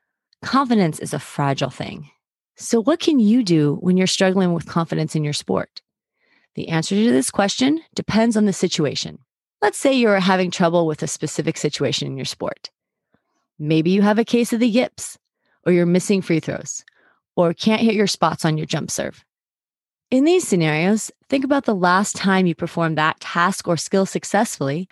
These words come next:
and see yourself going through the specific movements. This visualization will help give you the confidence you need to make that same play again in a different setting. How do you keep this confidence in the long term? Because confidence is on a continuum,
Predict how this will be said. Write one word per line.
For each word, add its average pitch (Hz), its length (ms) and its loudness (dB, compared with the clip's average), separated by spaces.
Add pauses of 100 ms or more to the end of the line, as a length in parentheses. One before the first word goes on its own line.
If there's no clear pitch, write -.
and 233 160 0
see 320 140 2
yourself 285 420 2
going 202 240 2
through 196 260 0
the 156 80 -2
specific 156 500 -4
movements. - 560 -8 (920)
This 180 220 -2
visualization 180 1000 2
will 220 160 0
help 233 260 0
give 247 140 0
you 254 60 2
the 247 100 0
confidence 254 560 0
you 254 80 4
need 156 400 0
to 208 100 -2
make 220 180 2
that 208 200 0
same 240 320 0
play 247 220 0
again 196 500 0
in 185 120 -2
a 147 80 -2
different - 340 -6
setting. - 300 -12 (600)
How 233 220 0
do 277 60 4
you 311 60 2
keep 233 240 -2
this - 180 0
confidence 147 520 -2
in 226 160 0
the 240 80 2
long 240 240 2
term? 135 320 -8 (580)
Because 415 320 0
confidence 165 500 0
is 151 100 -2
on 143 140 2
a - 60 -8
continuum, 160 640 -2